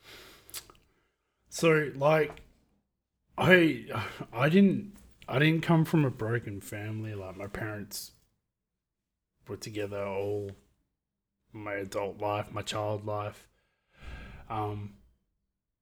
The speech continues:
I didn't go without. Um, I was quite social, like, sporty, active. Like, I played top tier basketball all my life.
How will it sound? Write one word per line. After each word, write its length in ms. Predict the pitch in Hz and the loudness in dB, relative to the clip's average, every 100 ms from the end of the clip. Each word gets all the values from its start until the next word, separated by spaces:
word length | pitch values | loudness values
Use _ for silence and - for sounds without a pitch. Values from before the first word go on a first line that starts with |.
| _ _ _ - | _ _ _ -10
I 240 | 104 101 95 - _ _ _ | -6 -6 -8 -14 _ _ _
didn't 260 | - 117 120 | -8 -8 0
go 200 | 156 160 | 4 6
without. 640 | 151 127 131 139 135 127 - _ _ _ - _ _ 160 117 | 4 4 4 6 4 0 -10 _ _ _ -20 _ _ -16 -8
Um, 440 | 101 107 104 101 - _ _ _ - | -6 -4 -6 -10 -16 _ _ _ -18
I 60 | 104 | -14
was 140 | 104 | -12
quite 360 | - 139 110 101 - - | -4 -2 -2 -4 -12 -6
social, 640 | 117 117 127 143 135 127 127 - _ _ | -2 0 0 2 2 0 -4 -18 _ _
like, 320 | 120 101 101 - _ - | -12 -8 -8 -12 _ -10
sporty, 600 | - - 107 107 110 107 | -8 -4 -2 -2 -4 -6
active. 520 | - 120 - 117 107 107 | -4 -4 -4 -6 -4 -4
Like, 200 | 98 98 | -6 -4
I 100 | 120 | -4
played 400 | - 117 107 101 _ - - - _ _ - | 0 0 -2 -6 _ -20 -20 -20 _ _ 2
top 220 | 147 - | 2 2
tier 220 | 156 123 | 0 0
basketball 880 | 107 110 117 120 123 113 107 107 104 - _ _ _ _ _ _ _ _ - - - | 0 0 0 -2 -6 -4 -2 -2 -6 -12 _ _ _ _ _ _ _ _ -20 -18 -4
all 220 | 123 120 | 0 0
my 160 | 110 | -2
life. 640 | 98 98 101 107 - - | -4 -2 -2 -4 -8 -18